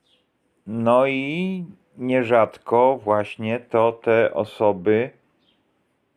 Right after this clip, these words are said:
przeżywają, tak jak tutaj napisałem, zaniepokojenie, przestrach, przerażenie, wątpliwości,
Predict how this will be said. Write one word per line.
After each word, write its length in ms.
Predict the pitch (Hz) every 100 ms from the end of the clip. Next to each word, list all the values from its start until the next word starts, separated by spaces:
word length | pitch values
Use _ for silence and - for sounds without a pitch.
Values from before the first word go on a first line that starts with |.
| _ _ _ _ _ -
przeżywają, 920 | - 127 110 117 135 143 131 107 98 - _ _ _
tak 180 | 95 95
jak 180 | 98 98
tutaj 360 | 123 117 113
napisałem, 840 | 104 104 - 110 139 120 104 85 78
zaniepokojenie, 1080 | 90 92 92 - - 107 107 107 101 95
przestrach, 720 | 90 - 110 107 - - 92 -
przerażenie, 960 | - 95 101 98 104 101 95 87 82 _ _ _ _ -
wątpliwości, 1200 | 98 101 - 113 101 110 110 - - - 85 78